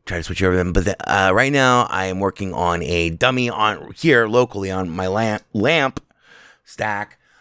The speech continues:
um, for the new website, which has the following major features that hopefully will be rolling out, like,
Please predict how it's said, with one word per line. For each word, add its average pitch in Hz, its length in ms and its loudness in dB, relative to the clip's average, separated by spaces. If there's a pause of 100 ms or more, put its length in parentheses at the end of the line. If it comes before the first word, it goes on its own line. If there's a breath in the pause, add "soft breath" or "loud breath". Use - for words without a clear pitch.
(260 soft breath)
um, 87 720 -2 (460)
for 180 300 6
the 165 100 4
new 147 180 6
website, 104 540 2 (1080)
which 170 680 -2 (560)
has 143 260 0
the 156 80 -2
following 127 480 4
major 104 320 2
features 87 720 0 (120)
that 92 540 -2 (640 soft breath)
hopefully 214 440 2
will 185 160 4
be 175 160 2
rolling 147 520 4
out, 139 400 2 (120)
like, 110 360 -2